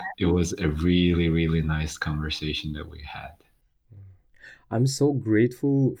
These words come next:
Speaker 2: for, for knowing you, Nukpis. 'Cause, because of you, I can, like, talk with people like Raisa,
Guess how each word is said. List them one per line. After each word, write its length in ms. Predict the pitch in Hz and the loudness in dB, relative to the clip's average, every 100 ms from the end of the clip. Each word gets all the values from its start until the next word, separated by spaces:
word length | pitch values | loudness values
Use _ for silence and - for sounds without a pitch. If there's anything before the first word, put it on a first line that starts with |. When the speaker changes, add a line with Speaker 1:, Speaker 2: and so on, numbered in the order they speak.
| - | -8
Speaker 2:
for, 460 | 101 101 95 92 - | -2 0 0 -2 -4
for 140 | - 90 | -6 -6
knowing 360 | 92 90 95 | -4 -4 -4
you, 220 | 87 87 87 90 | -4 -8 -8 -8
Nukpis. 680 | 92 92 - 90 90 - - | -8 -10 -8 -6 -6 -12 -6
'Cause, 160 | - 139 | -2 0
because 400 | 143 131 131 131 | 4 4 6 6
of 100 | 143 | 4
you, 180 | 117 135 | 4 4
I 200 | 113 104 | 4 0
can, 340 | 101 101 101 101 | 0 -2 -2 -4
like, 300 | 95 87 87 - | -4 -6 -8 -6
talk 280 | - 101 98 | -2 -2 0
with 180 | 98 | -4
people 260 | - 87 104 | -4 -6 -4
like 220 | 92 87 | -4 -6
Raisa, 640 | - 90 85 82 - 90 | -8 -8 -8 -12 -10 -10